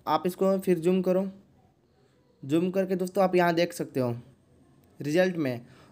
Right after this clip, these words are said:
और आप यहाँ एडमिट कार्ड, फिर यहाँ पर लेटेस्ट जॉब जो निकल, जो होता है वही। तो हमें तो रिजल्ट देखना है दोस्तों, तो रिजल्ट में मैं आया हूँ, मैं जूम करके दिखा रहा हूँ दोस्तों। यहाँ पर आप देख सकते हो एचएसएससी क्लर्क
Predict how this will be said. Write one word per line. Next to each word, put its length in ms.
और 120
आप 200
यहाँ 300
एडमिट 280
कार्ड, 360
फिर 140
यहाँ 220
पर 380
लेटेस्ट 320
जॉब 280
जो 120
निकल, 280
जो 160
होता 160
है 120
वही। 260
तो 60
हमें 260
तो 100
रिजल्ट 340
देखना 240
है 80
दोस्तों, 280
तो 140
रिजल्ट 280
में 180
मैं 160
आया 120
हूँ, 360
मैं 140
जूम 240
करके 240
दिखा 160
रहा 100
हूँ 80
दोस्तों। 220
यहाँ 140
पर 140
आप 140
देख 160
सकते 220
हो 180
एचएसएससी 1300
क्लर्क 440